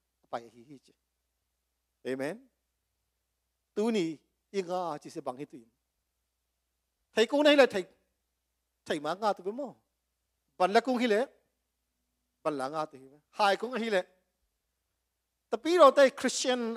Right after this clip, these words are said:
cái chi tay a ngã se bang hi tu yếm chi lệ. Another Christian hi thong. Amen. Nang ma,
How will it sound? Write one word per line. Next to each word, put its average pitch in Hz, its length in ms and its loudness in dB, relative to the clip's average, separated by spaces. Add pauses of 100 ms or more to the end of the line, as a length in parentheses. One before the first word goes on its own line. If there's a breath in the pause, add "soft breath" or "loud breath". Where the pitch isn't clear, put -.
(160)
cái 247 160 -14
chi 277 140 -12
tay 208 260 0
a 190 120 -6
ngã 160 200 -2
se 220 80 -4
bang 151 140 -4
hi 165 60 -12
tu 170 100 -12
yếm 151 100 -6
chi 151 80 -14
lệ. 147 100 -6 (380)
Another 170 460 -2
Christian 165 280 -10
hi 143 60 -20
thong. 131 240 -20 (920)
Amen. 139 400 -8 (960)
Nang 220 300 -2
ma, 233 140 8